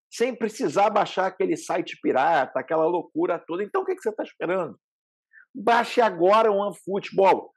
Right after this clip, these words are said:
Usa aqui com seu celular o Q R Code ou no celular use o link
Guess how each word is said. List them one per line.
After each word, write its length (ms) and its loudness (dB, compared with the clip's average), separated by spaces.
Usa 340 4
aqui 180 -2
com 160 -4
seu 200 -4
celular 540 2
o 80 -2
Q 140 -4
R 180 0
Code 340 -2
ou 240 2
no 120 -2
celular 560 2
use 320 -2
o 40 -2
link 360 -4